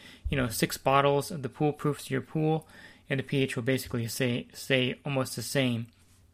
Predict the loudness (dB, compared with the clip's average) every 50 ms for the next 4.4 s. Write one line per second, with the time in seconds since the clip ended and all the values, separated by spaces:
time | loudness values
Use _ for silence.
0 | _ _ -20 -6 0 4 6 6 6 6 4 4 2 2 0 -2 -2 -2 0 4
1 | 6 6 6 6 4 2 0 -4 -4 -4 -2 -2 -4 -6 -4 0 2 2 2 2
2 | 0 0 0 0 -2 -4 -8 -6 -2 0 2 2 2 2 0 -2 -2 0 0 0
3 | 0 0 0 0 0 2 4 4 4 4 4 2 0 -6 -20 _ _ 0 4 4
4 | 6 6 6 4 2 0 -8